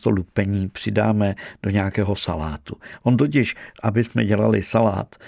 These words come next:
jenom, eh, z řeřichy, nebo salát jenom z rukoly, nebo salát jenom,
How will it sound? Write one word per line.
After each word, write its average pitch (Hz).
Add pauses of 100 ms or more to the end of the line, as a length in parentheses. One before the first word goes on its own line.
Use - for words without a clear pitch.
(140)
jenom, 101
eh, - (520)
z 90
řeřichy, 90
nebo 76
salát 101
jenom 98
z 87
rukoly, 110
nebo 104
salát 107
jenom, 101